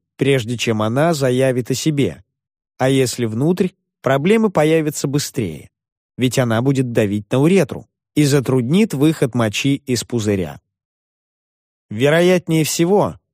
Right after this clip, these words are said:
эта ошибка в конструкции связана с изменениями в гормональной системе мужчины. С возрастом количество тестостерона снижается, а уровень эстрогена в целом не меняется. В результате эстроген получает свободу действий, что, судя по всему,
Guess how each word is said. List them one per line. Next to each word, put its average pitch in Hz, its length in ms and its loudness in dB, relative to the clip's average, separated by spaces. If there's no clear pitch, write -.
эта 151 260 2
ошибка 165 440 0
в - 80 -8
конструкции 147 800 0
связана 196 500 2
с 180 100 -2
изменениями 170 800 2
в 147 80 -2
гормональной 165 640 2
системе 160 480 0
мужчины. 131 580 -2
С - 160 -10
возрастом 214 600 2
количество 165 600 0
тестостерона 156 840 0
снижается, 165 880 -2
а 123 100 0
уровень 131 520 2
эстрогена 143 720 0
в - 80 -18
целом 160 460 0
не 143 80 0
меняется. 117 640 -4
В 120 100 0
результате 175 640 2
эстроген 175 500 0
получает 160 580 2
свободу 147 480 0
действий, 151 580 -2
что, 113 300 -2
судя 113 280 -4
по 104 120 -4
всему, 196 400 2